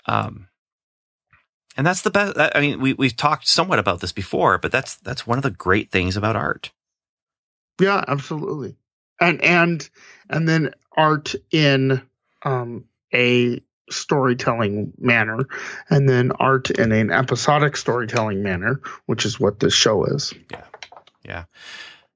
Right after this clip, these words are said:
Speaker 1: So with, uh, with Adina, she gets out the two plates and they're gonna eat together because he has something to offer her. Um, because I,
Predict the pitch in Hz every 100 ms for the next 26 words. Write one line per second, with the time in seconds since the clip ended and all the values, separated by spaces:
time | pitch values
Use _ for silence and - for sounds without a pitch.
0 | _ - 165 156 156 160 160 - 143 123
1 | 113 101 _ _ _ _ _ _ _ _
2 | _ _ _ _ _ _ 117 120 110 139
3 | 139 135 123 113 - 127 120 120 110 -
4 | - 110 113 98 101 110 - 110 110 -
5 | 95 98 95 - 76 - - - 73 -
6 | _ _ _ _ _ _ _ _ _ _
7 | 110 - 87 87 85 - - _ - 110
8 | 98 - 90 87 80 80 76 82 80 85
9 | 85 _ _ _ _ _ _ _ - -
10 | 50 - 95 - _ _ _ _ _ -
11 | 110 127 127 120 - 127 160